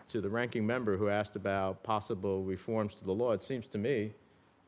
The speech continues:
that it, at least confidentially, should be transmitted to Congress to understand the deliberations that took place. So that if, in fact,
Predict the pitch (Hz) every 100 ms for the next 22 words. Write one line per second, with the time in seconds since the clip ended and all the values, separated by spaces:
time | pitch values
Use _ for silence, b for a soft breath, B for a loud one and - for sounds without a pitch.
0 | - - 101 110 110 110 117 107 104 -
1 | 98 95 127 139 - - 110 104 107 107
2 | 151 139 104 110 98 104 113 98 - 107
3 | 101 104 - 107 107 101 - - 104 98
4 | 113 107 101 87 95 101 101 98 104 107
5 | 92 92 - - - 156 - - - b
6 | b b - 107 101 104 139 151 123 -
7 | 156 151 -